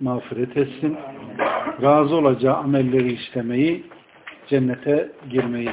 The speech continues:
nasip etsin. Allah ayaklarımızı kaydırmasın.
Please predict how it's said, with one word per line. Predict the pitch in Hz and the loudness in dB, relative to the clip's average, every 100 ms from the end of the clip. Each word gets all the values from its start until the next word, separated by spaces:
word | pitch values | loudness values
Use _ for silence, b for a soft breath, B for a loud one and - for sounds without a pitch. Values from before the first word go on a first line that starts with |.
| - 123 | -8 -12
nasip | 113 110 - 107 | -12 -14 -16 -16
etsin. | 107 - 117 - - - - - 123 120 156 | -16 -18 -20 -18 -20 -20 -20 -18 -18 -6 2
Allah | 160 160 | 4 6
ayaklarımızı | 156 143 143 147 139 139 120 160 180 - - _ _ - | 8 6 6 2 4 2 2 0 -2 -6 -20 _ _ -20
kaydırmasın. | - 123 110 107 113 104 - 156 | -8 -8 -6 -8 -8 -10 -4 -4